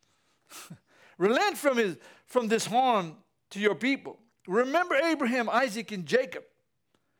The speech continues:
your servants, to whom you swore by your, your own selves and said to them, 'I will multiply your descendants as the stars of the heavens and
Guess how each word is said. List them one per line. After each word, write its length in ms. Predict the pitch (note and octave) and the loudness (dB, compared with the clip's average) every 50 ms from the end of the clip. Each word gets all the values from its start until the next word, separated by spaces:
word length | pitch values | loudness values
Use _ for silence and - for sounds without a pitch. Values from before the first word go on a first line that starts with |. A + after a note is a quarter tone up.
| _ _ _ _ _ _ _ _ _ _ _ _ _ _ _ _ _ _ _ _ _ _ _ _ _ _ - | _ _ _ _ _ _ _ _ _ _ _ _ _ _ _ _ _ _ _ _ _ _ _ _ _ _ -2
your 140 | F3+ F#3+ F#3+ | 0 0 0
servants, 560 | - - - C4+ C#4+ C4 A3+ G3 E3 D3 - | 0 0 0 0 0 0 -2 -6 -8 -10 -10
to 140 | - G#3+ G3+ | -8 -8 -8
whom 400 | D3+ E3 B3 C#4 C4+ B3 G#3+ F#3 | -6 -6 -6 -6 -6 -6 -6 -4
you 180 | G3 G3+ G3 F3 | -2 0 0 0
swore 580 | - - - - - A#3+ A#3+ C#4+ D#4 D4+ C#4 | -2 -4 -8 -8 -10 -8 -4 0 2 2 2
by 140 | A3+ G#3 A3 | 2 2 0
your, 320 | G#3+ G3+ F#3+ F#3 F#3 F#3 - | 0 2 0 0 0 0 0
your 160 | F#3+ F#3+ F#3 - | -2 -2 0 0
own 180 | A#3 B3 C4+ | 0 -2 -2
selves 380 | - - B3+ C4 C4 B3 G#3 F#3 | -2 -2 0 0 0 0 -2 -2
and 120 | F#3 E3+ | -6 -8
said 260 | - - A#3+ A#3 A3+ | -4 0 0 0 0
to 60 | A#3 G3+ | -2 -6
them, 340 | F3+ A3+ A3+ G3+ E3+ C#3 - - - _ _ _ _ _ | -6 -4 -2 -4 -4 -6 -10 -20 -20 _ _ _ _ _
'I 120 | - D3+ F3 | -2 0 2
will 160 | F#3+ F#3 F3 | 2 2 0
multiply 680 | E3+ E3+ F3 G#3+ A#3+ B3+ B3 - G#3 - - G3 F#3+ F#3 | 0 0 2 2 2 2 0 -2 -6 -4 0 0 2 2
your 180 | F#3 E3+ E3 D#3+ | 2 2 0 0
descendants 560 | D3+ D3+ - - - A#3 G#3+ F3 D#3 D3+ - | -2 -4 -6 -4 -4 -4 -4 -4 -6 -6 -4
as 140 | D#3+ D3+ C#3 | -6 -6 -6
the 60 | C#3 | -8
stars 460 | - - - - G#3+ A3+ A3+ G#3+ F3+ | -14 -8 -4 0 2 2 2 2 0
of 80 | F#3 F3+ | -4 -4
the 100 | E3 E3 | -4 -4
heavens 420 | D#3+ F#3 G#3+ G3+ E3 D#3 D3 D3 | -2 0 0 -2 -2 -4 -10 -10
and 140 | D3+ C#3+ C3+ | -12 -12 -12